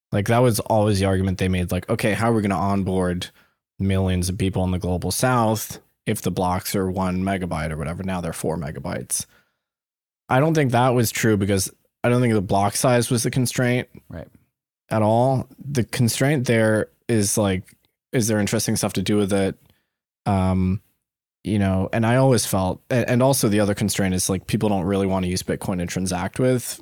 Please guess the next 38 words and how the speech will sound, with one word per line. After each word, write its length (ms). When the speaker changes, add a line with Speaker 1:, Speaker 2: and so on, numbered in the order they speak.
Speaker 1:
for, 220
like, 220
tax 520
drag 500
reasons 640
and, 100
like, 200
because 240
people 140
would 100
rather 260
transact 540
with 100
dollars, 760
right? 340
That's 220
another 240
thing 260
the 220
Bitcoin 200
community 480
has 180
been 180
really 220
slow 320
on 140
the 80
uptake 360
about, 280
which 140
is 120
stablecoins. 720
So 140
I 60
think 180
they 100
were 120
wrong 580